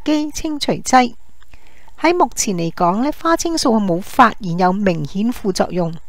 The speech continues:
亦唔會同我哋食緊嘅藥品相衝。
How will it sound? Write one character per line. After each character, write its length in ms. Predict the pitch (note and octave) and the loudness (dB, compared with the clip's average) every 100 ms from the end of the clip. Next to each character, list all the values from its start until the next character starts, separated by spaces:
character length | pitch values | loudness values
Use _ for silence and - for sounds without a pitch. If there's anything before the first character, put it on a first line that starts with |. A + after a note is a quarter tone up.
| - - - - - | -12 -12 -12 -10 0
亦 100 | B3 | 2
唔 200 | G3 G3+ | 2 0
會 140 | A#3+ | 0
同 280 | A#3+ F3 G3 - | 0 -2 -4 -8
我 260 | - G#3 A3 | -6 2 2
哋 160 | A3+ G3+ | 2 0
食 120 | - - | -2 -2
緊 180 | F#3 A#3 | -2 -2
嘅 160 | C#4+ | -2
藥 160 | A#3+ F3+ - | 0 0 0
品 220 | F3+ F#3 | -4 -2
相 280 | A#3 - C#4+ | -2 -2 -4
衝。 380 | C#4 - C#4+ D3+ | -2 -2 0 -2